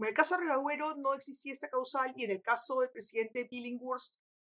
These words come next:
hubo un golpe de Estado previamente. Así es que es recién con Fujimori como cuando aparece, pero cobra mayor relevancia en el momento que nos encontramos en un gobierno dividido, donde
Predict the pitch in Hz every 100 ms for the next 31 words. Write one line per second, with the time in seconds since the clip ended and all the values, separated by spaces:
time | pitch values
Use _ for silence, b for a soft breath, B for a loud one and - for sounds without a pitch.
0 | - 247 233 254 247 240 196 - 226 226
1 | 226 226 208 220 214 190 170 - - 277
2 | 254 - _ _ _ _ - 285 330 -
3 | - 254 - 302 294 302 285 196 214 247
4 | 277 285 247 233 - 202 - 202 240 -
5 | 294 - 240 208 - - 339 339 311 320
6 | 320 339 - 247 226 202 202 202 240 285
7 | 302 320 311 302 294 302 302 285 277 -
8 | - 277 302 320 _ _ _ 240 220 202
9 | 202 226 262 269 285 277 254 202 - 233
10 | 277 269 285 269 262 269 277 - - -
11 | - 214 233 247 254 233 226 226 208 208
12 | 214 202 208 226 277 294 294 294 294 294
13 | 294 240 254 254 254 254